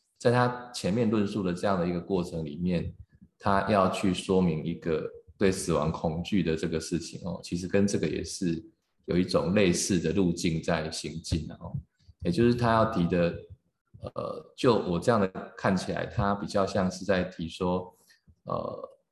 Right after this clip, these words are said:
并不是对死亡这件事情哦，这个，这个死亡这件事情的恐惧，而是对迈向死亡哦，就是要回推到去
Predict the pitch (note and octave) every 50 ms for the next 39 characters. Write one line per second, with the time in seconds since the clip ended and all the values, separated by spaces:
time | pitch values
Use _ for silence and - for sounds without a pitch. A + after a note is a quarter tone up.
0 | _ _ - C3+ A#2+ A2 G#2 G2 - - A2 - A#2+ A2 G2+ - - - - G2
1 | E2 D2+ D#2+ F2 F2 - G#2+ G#2+ G#2+ G2+ F#2+ G2+ - - G2+ F2 F2 - - -
2 | - - - - - - F2+ - - G#2+ G#2+ A2 F2+ - - - - - A2 G2+
3 | F#2+ F#2+ - - - - - F2+ D#2+ D#2 D2+ D2 E2+ F#2 G2 G2 F#2+ F#2+ F#2+ -
4 | F2+ - - E2 D#2 - F2 E2+ E2 - - - F2+ F2+ F2 F#2 - - F#2 F2
5 | - - _ _ _ _ _ _ _ - A#2 A2 G#2+ G2+ - A#2 G2+ F#2+ F2+ G2+
6 | B2 A#2 G#2 G2 F#2 - - - - - - A2+ F#2 F2 E2+ E2+ - - - -
7 | - - - C#2 - F#2 - - - G2 G2 G2+ A2 A2+ G#2+ G#2 - - - -
8 | F2+ F2 F#2 F2+ - - - - G#2 G2+ G2+ G2+ G2+ - - _ _ _ _ _
9 | _ _ _ _ _ _ _ - A2+ G#2+ G2 F#2 - - - - G#2+ F#2+ F#2 E2+
10 | - - -